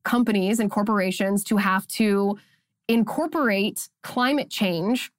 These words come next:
and the radical policies that the left defines as being part of climate change, meaning their climate change agenda,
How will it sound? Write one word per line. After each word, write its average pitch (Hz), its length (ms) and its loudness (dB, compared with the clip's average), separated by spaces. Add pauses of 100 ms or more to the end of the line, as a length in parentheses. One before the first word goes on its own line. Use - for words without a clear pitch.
(760)
and 233 100 4
the 233 60 4
radical 240 560 2
policies 214 840 0 (360)
that 202 440 2 (100)
the 220 140 2
left 233 580 0 (800)
defines 233 760 2
as 214 240 0
being 208 180 2
part 214 300 -2
of - 100 -4
climate 247 320 0
change, 247 300 0
meaning 208 280 0
their 208 120 0
climate 202 260 -2
change 214 200 0
agenda, 196 480 0